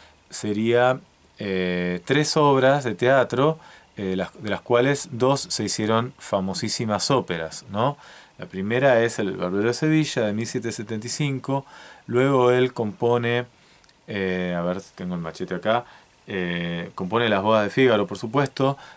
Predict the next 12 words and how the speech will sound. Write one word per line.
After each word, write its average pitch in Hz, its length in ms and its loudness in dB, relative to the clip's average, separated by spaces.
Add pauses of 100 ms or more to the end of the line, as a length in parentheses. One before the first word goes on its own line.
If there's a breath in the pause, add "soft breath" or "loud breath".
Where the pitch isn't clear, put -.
(100)
de 98 100 -8
mil 104 160 -4
setecientos 107 260 -6
setenta 101 380 -4
y - 20 6
ocho, 131 260 2
que 90 100 -4
sería 101 220 0
la 104 140 2
continuación 95 840 0 (380 loud breath)
de... 98 500 -2
Eh, 90 540 -4